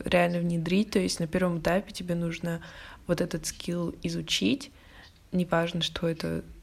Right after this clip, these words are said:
большое или маленькое, например, как монтировать и делать подкасты. И в течение второго этапа, то есть в течение семидесяти следующих двух часов, семидесяти двух следующих часов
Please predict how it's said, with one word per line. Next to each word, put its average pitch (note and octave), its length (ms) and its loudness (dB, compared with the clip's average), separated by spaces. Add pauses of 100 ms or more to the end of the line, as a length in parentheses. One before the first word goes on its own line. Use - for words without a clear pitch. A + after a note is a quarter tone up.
большое E3+ 640 0
или E3+ 80 -4
маленькое, F3+ 800 0 (460)
например, F3 680 2 (140)
как E3 260 -2
монтировать E3 720 -4
и E3+ 400 -6 (100)
делать E3 300 -2
подкасты. - 800 -4 (500)
И F3 560 0 (460)
в - 40 -16
течение F3 480 2
второго E3+ 380 2
этапа, E3+ 800 0
то - 80 -4
есть D#3 160 -6
в - 100 -16
течение E3+ 400 -2
семидесяти E3+ 560 -4
следующих - 600 -4
двух E3+ 240 -8
часов, - 280 -10 (160)
семидесяти F3 600 -4
двух E3+ 440 -10
следующих - 560 -4
часов F3 380 2